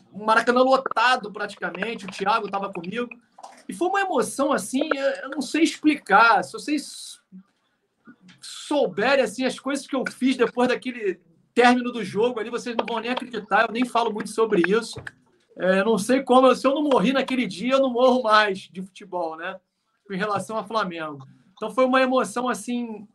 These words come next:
indescritível. E num jogo incrível isso, eu que vou a todos os jogos do Flamengo, o jogo mais marcante era um jogo que o Flamengo não tava lá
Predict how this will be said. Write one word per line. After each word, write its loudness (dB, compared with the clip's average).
indescritível. 2
E 8
num 6
jogo 4
incrível 2
isso, 4
eu 2
que -2
vou 4
a 6
todos -4
os -12
jogos 2
do -16
Flamengo, -6
o -10
jogo -4
mais 0
marcante -2
era -10
um -12
jogo -10
que -20
o -20
Flamengo -4
não -6
tava 2
lá 2